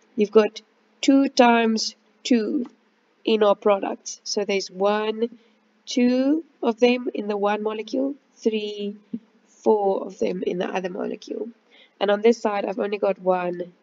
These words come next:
two on the left-hand side. So I'm gonna add two more of them. You guys see they're not attached to one another. So I've got four ions before, and if you go and count afterwards,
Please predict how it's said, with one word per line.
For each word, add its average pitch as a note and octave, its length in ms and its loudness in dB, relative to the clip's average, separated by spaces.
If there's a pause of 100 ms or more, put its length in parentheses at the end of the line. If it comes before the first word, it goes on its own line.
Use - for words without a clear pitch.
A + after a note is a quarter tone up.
(140)
two - 300 -6 (360)
on F#3+ 100 -2
the F#3+ 80 2
left-hand F#3+ 400 -4
side. - 320 -10 (360)
So A#3+ 120 -6
I'm G3 100 -4
gonna F#3+ 240 -2
add F#3+ 420 -2 (360)
two A3 160 -2
more A3 240 -6
of - 100 -16
them. A3 200 -6 (2000)
You A#3 60 -12
guys G#3 240 -2
see A#3 100 -6
they're G#3 140 -2
not G#3+ 160 -4
attached G#3 420 -4
to A3+ 60 -6
one F#3+ 180 -8
another. G3 360 -12
So - 160 -10
I've F#3 140 -8
got F#3+ 200 -6 (720)
four C4 280 6
ions G3 720 -2
before, A3 520 -6 (420)
and G3 120 -2
if G3 120 -6
you G3+ 60 -8
go G3+ 100 2
and G3+ 180 -2
count G#3+ 320 0
afterwards, G#3 760 -4